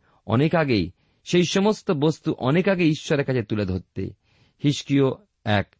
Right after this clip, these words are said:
বুদ্ধিমত্তার পরিচয় দিলেন, যখন তিনি সেই সমস্ত চিঠি ঈশ্বরের কাছে তুলে ধরলেন। পনেরো ষোলো পদে দেখুন লেখা আছে, "আর হিজকিয় সদাপ্রভুর সম্মুখে প্রার্থনা করিলেন, কহিলেন, হে সদাপ্রভু ইস্রায়েলের ঈশ্বর,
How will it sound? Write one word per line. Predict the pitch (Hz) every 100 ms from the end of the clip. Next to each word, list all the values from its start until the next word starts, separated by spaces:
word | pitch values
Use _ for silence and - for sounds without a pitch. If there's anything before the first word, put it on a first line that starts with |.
| -
বুদ্ধিমত্তার | 117 147 - 147 127 113 - 113 107
পরিচয় | - 110 131 160 131
দিলেন, | 104 98 90 - _ -
যখন | 101 120 123
তিনি | 113 110
সেই | 123 110
সমস্ত | - 175 196 -
চিঠি | 123 175 - 123 - _ _
ঈশ্বরের | - 160 - 123
কাছে | 107 98
তুলে | - 104
ধরলেন। | 95 117 120 127 127 _ _ _ _ _
পনেরো | - 156 139
ষোলো | 131 123 117
পদে | 117 113
দেখুন | 113 127
লেখা | 113 117 127
আছে, | 123 135 135 _ _ _ -
"আর | 135
হিজকিয় | 170 - 165
সদাপ্রভুর | 165 175 - 175
সম্মুখে | 170 175 165 170
প্রার্থনা | 170 165 170 175 160
করিলেন, | 160 151 156 151 _ _ - -
কহিলেন, | - 175 151
হে | 156 196
সদাপ্রভু | 190 170 165 175 156
ইস্রায়েলের | 156 139 151 143
ঈশ্বর, | 147 - 147 135